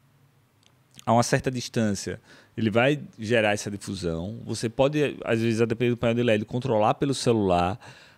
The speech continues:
A depender da marca que você use, se você usar vários painéis iguais, você pode criar setups de iluminação que você altera todo o setup com o botão. "Andrei, como assim o setup?" "Ah, eu quero uma luz mais escura pro meu podcast porque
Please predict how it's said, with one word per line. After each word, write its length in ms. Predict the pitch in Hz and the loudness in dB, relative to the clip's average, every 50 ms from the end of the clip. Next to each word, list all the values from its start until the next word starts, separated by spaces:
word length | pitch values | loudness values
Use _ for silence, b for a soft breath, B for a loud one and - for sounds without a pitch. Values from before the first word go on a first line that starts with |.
| B B - | B B 0
A 140 | - 135 135 | 2 2 2
depender 480 | 131 156 175 165 - 175 160 147 147 | 4 2 2 2 2 0 0 0 2
da 120 | 143 147 143 | 2 2 2
marca 440 | 139 131 120 117 113 117 - 117 | 2 4 2 2 2 2 -2 -4
que 100 | 110 - | -6 -6
você 140 | - - 131 | -2 0 2
use, 240 | 123 120 117 104 104 | 2 2 2 0 -2
se 100 | - - | -4 -4
você 180 | 120 113 - 123 | -4 -2 0 0
usar 260 | 117 110 117 110 110 | 2 4 4 4 4
vários 280 | 104 107 113 127 139 - | 4 2 2 0 0 -2
painéis 400 | - - 120 117 113 107 113 113 113 | -2 -2 -2 0 0 0 0 -2 -2
iguais, 400 | 107 110 107 101 95 90 95 - | 0 2 4 4 4 2 0 -4
você 140 | - 117 | -6 -6
pode 340 | 110 - 120 110 110 113 117 | -4 0 2 2 2 2 0
criar 240 | 110 - 113 113 120 | -2 0 0 0 0
setups 680 | - - 139 131 _ - - 127 151 170 - - - - | 0 -2 -6 -6 _ -2 0 2 2 0 -2 -6 -10 -4
de 80 | 135 | -2
iluminação 680 | 131 131 131 123 123 120 123 117 - - 123 117 110 | 0 0 0 0 0 0 0 0 0 0 0 0 0
que 120 | 107 - 110 | -2 -2 -2
você 260 | 113 117 113 - - | -2 -2 -2 2 2
altera 580 | 127 135 139 139 - - 143 131 123 110 113 110 | 2 2 2 0 0 2 4 6 6 6 4 2
todo 200 | - - 127 117 | 0 -2 -4 -4
o 40 | 120 | -4
setup 640 | - - 123 - - 117 104 98 92 - - 101 - B B B B B B B B B | -2 -2 -2 -2 0 2 2 2 2 -2 -4 -12 -12 B B B B B B B B B
com 120 | - 131 131 | -2 0 0
o 20 | |
botão. 560 | 131 131 131 127 - 123 117 117 117 123 135 - | 2 0 0 0 2 2 4 4 4 2 0 -2
"Andrei, 240 | 147 156 165 175 147 | -4 0 0 0 0
como 160 | - 143 139 | 0 -4 -6
assim 180 | 139 - - 143 | -6 -6 -6 -8
o 40 | |
setup?" 540 | 127 - 131 - - 123 107 95 - - - - | -6 -6 -4 0 2 2 2 2 0 -4 -10 -6
"Ah, 320 | - 101 117 127 131 123 | -2 0 2 4 4 4
eu 100 | 117 113 | 2 0
quero 440 | 110 - 120 113 120 123 127 135 143 | 0 0 0 2 2 2 2 2 0
uma 880 | 139 131 131 131 131 131 135 135 135 135 135 135 131 127 127 127 127 127 | -2 -2 -4 -4 -2 -2 -2 -2 -2 -2 0 0 0 2 2 2 2 2
luz 320 | 123 123 127 131 135 127 123 | 2 4 4 4 4 4 2
mais 400 | 127 131 127 127 135 131 127 131 | 0 2 2 2 2 0 -2 -4
escura 540 | 139 131 - - _ - 165 165 160 147 143 | -6 -6 -8 -8 _ -2 0 4 4 4 4
pro 140 | 143 - 131 | 2 0 -6
meu 80 | 131 120 | -4 0
podcast 800 | - 135 127 127 - - 127 123 123 127 135 127 - - 135 | 2 0 0 0 0 2 4 4 4 4 4 2 0 -4 -6
porque 580 | - 135 127 - - - 127 123 123 127 131 | -4 -2 -4 -4 -4 -2 0 2 2 2 2